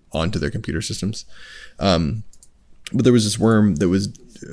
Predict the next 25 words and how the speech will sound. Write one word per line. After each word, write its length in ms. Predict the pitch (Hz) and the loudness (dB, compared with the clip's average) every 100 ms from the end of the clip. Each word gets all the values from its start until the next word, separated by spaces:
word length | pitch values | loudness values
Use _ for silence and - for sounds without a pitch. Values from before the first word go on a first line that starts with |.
| - - | -16 -8
uh, 180 | 95 78 | -6 -6
called 180 | - 98 | -4 -2
Stuxnet 420 | - 95 95 78 | -2 0 -2 -2
that 100 | 98 | 0
was 340 | 92 87 - | 0 0 -2
tailored 600 | - - 120 113 104 - | -4 0 2 4 0 -2
just 320 | 107 98 - - | -4 -2 -2 -4
for 160 | 101 | -4
these, 380 | 101 101 98 - - | 0 0 0 -2 -4
like, 300 | 92 - _ _ _ - | -8 -8 _ _ _ -2
old 220 | 117 135 | 0 0
school 320 | - 117 110 | 0 0 2
Siemens 680 | - - 117 113 110 110 - | 2 4 4 6 4 2 -2
controlled, 760 | - 107 - 104 104 107 113 - - - _ _ - | 0 0 2 0 0 -2 -4 -12 -20 -20 _ _ -12
um, 500 | 98 85 80 71 113 - _ _ | -2 -2 0 -2 -4 -8 _ _
like, 160 | - 107 | -6 -2
industrial 320 | 101 104 104 | 0 2 0
control 300 | 101 - 98 | -2 0 0
systems 720 | - 78 - 85 76 - - - - _ - | 0 -4 -2 -2 -2 -4 -6 -10 -20 _ -6
that 220 | 92 82 | -2 0
were 420 | 85 85 78 82 - _ _ _ - | 0 0 -2 -4 -10 _ _ _ -14
spinning 520 | - - 117 117 110 104 | -4 0 4 4 4 2
the 60 | |
centrifuges, 880 | 101 98 95 - 85 78 69 80 - - - - | 2 0 -2 -2 -2 -2 -2 0 -2 -4 -14 -6
and 380 | 80 78 - | -4 -4 -6